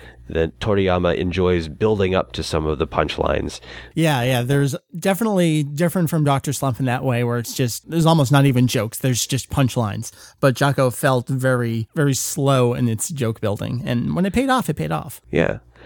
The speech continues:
Speaker 1: So in that respect, I think he expected that not everybody would enjoy it. And judging by the rankings towards the end of the series, it was kind of in the middle.
Speaker 2: Yeah.
Speaker 1: Not particularly popular, but not earth-shatteringly horrible in the re-,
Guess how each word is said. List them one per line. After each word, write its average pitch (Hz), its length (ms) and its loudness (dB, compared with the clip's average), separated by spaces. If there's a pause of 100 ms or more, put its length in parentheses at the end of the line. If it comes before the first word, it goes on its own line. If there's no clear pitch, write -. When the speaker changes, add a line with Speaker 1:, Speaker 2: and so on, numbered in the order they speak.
(260)
Speaker 1:
So 185 200 2
in 190 120 4
that 202 160 2
respect, 143 540 0
I 120 100 4
think 117 280 2
he 101 260 2 (200)
expected 92 600 0
that 85 180 2 (180)
not 87 300 0
everybody 85 480 2
would 80 240 0
enjoy 78 380 2
it. 76 320 0
And 107 380 0 (420)
judging 139 420 2
by 101 180 4
the 92 100 2
rankings 87 460 2
towards 87 260 0
the 82 140 2
end 80 140 0
of 76 80 -2
the 78 80 -2
series, 78 420 0
it 90 80 0
was 82 140 -2
kind 87 320 2
of 78 100 2
in 78 120 2
the 73 80 -2
middle. 73 440 0 (520)
Speaker 2:
Yeah. 120 160 -2
Speaker 1:
Not 82 180 2 (160)
particularly 80 580 0
popular, 80 540 0
but 76 160 0
not 78 220 2 (100)
earth-shatteringly 78 920 0
horrible 78 440 0
in 73 100 -4
the 71 80 -4
re-, 73 160 -6